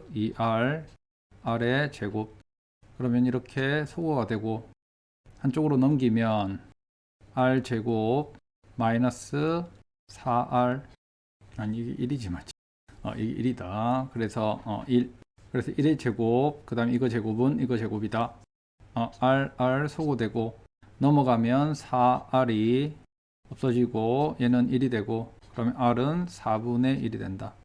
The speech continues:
자, R이 사분의 일 이 나왔으면 첫째 항은 사분의 일이니까 파이 R 제곱하면 십육분의 파이가 되겠다. 그 다음 이제 공비를 찾아야 되는데, 공비 찾는 거 잘 보세요.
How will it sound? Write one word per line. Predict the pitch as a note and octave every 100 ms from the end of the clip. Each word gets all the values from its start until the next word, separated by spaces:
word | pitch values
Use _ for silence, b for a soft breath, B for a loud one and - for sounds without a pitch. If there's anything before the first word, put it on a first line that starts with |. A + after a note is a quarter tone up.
| _ _ _ -
자, | - A#2 -
R이 | D3+ E3
사분의 | D3+ D#3+ D#3+ F3
일 | E3+
이 |
나왔으면 | D3 A2+ A#2 B2 A#2 A#2+ A2+ G#2
첫째 | - D3+ - D#3+
항은 | C#3 A#2 G#2+ G#2 A2 C3 D#3 E3+ - _ _
사분의 | - C3 B2+ C#3+ C#3 C3+ C3+ C3 - -
일이니까 | C3 C3 A#2+ - A#2 A2+ A2 -
파이 | - B2+
R | C#3 C3+
제곱하면 | A#2+ G#2 A2 G#2+ - A#2 G#2+ A#2 C3+
십육분의 | - E3 D#3 D#3 - D3 A#2 A2+ C3+ D#3 - - -
파이가 | - C3 A#2+ A#2+ A#2
되겠다. | G#2 G2 - A#2 A#2+ - _ _ -
그 | -
다음 | B2+ C#3 B2 G#2 G2 -
이제 | C3+ C3+ A#2+ A#2+ A2 A2+
공비를 | - A#2 B2 B2 D3 F#3 F3+
찾아야 | - C3+ B2 A2+
되는데, | G2+ F#2+ G2+ G#2+ G2+ F#2+ - -
공비 | - A#2+
찾는 | C#3+ E3 D#3+
거 | D#3
잘 | G#2+ F#2+
보세요. | G2+ G2+ G#2+ F#2+ F#2+ A2